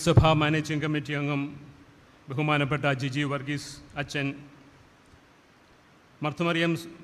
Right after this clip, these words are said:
വനിതാ സമാജം നിർണം ഭദ്രാസന വൈസ് പ്രസിഡന്റ് ബഹുമാനപ്പെട്ട ജോജി എം എബ്രഹാം അച്ഛൻ,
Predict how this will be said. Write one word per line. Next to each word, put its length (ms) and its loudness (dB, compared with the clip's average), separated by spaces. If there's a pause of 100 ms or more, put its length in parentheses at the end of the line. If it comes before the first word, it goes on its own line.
(120)
വനിതാ 280 2 (120)
സമാജം 480 0 (720)
നിർണം 320 0
ഭദ്രാസന 500 -2
വൈസ് 240 -6
പ്രസിഡന്റ് 480 -6 (920)
ബഹുമാനപ്പെട്ട 560 -2 (220)
ജോജി 320 -4
എം 160 -4
എബ്രഹാം 380 -6
അച്ഛൻ, 240 -10